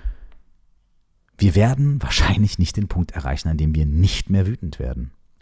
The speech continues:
oder nicht mehr traurig werden oder nicht mehr glücklich werden, nicht mehr freudig werden. Wir sind Menschen, wir haben Emotionen, wir sind mit anderen Menschen zusammen. Und das werden wir feststellen.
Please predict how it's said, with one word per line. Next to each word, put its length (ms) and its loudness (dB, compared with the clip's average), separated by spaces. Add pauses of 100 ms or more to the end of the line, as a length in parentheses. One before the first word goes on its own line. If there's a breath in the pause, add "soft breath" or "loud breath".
oder 160 -2
nicht 300 -2
mehr 160 4
traurig 480 -2
werden 320 -6 (560)
oder 140 2
nicht 180 4
mehr 80 4
glücklich 400 0
werden, 240 -12 (480)
nicht 160 4
mehr 120 6
freudig 440 -2
werden. 240 -12 (1120 soft breath)
Wir 80 -2
sind 160 4
Menschen, 300 4
wir 60 6
haben 80 4
Emotionen, 640 2
wir 80 -2
sind 100 -2
mit 100 0
anderen 240 4
Menschen 280 -2
zusammen. 420 -2 (840 loud breath)
Und 100 -2
das 140 2
werden 180 6
wir 80 6
feststellen. 640 -2